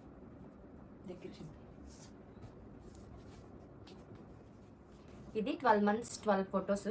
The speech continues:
చష్వికవి. వన్, టూ, త్రీ, ఫోర్, ఫైవ్, సిక్స్, సెవెన్, ఎయిట్, నైన్, టెన్, లెవెన్, ట్వెల్వ్. ఇది పేరెంట్స్ ఫొటోస్,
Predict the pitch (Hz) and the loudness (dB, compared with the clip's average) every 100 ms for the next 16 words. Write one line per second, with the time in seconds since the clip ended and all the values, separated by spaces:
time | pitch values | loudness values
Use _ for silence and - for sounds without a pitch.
0 | 233 196 196 196 180 202 370 - - - | 4 4 2 0 0 2 2 0 -6 -14
1 | - - 190 208 - 220 247 202 208 202 | -14 -2 2 2 2 -2 2 2 2 2
2 | 190 285 - - 196 190 190 - 196 175 | 2 0 -2 0 0 2 -2 0 0 2
3 | 233 202 190 - 180 170 214 - 196 285 | 2 2 2 4 4 6 4 4 4 6
4 | 196 170 160 151 - - - - 202 240 | 6 6 6 4 4 -2 4 6 8 8
5 | - 214 190 190 - 175 170 170 | 10 10 10 8 8 6 6 0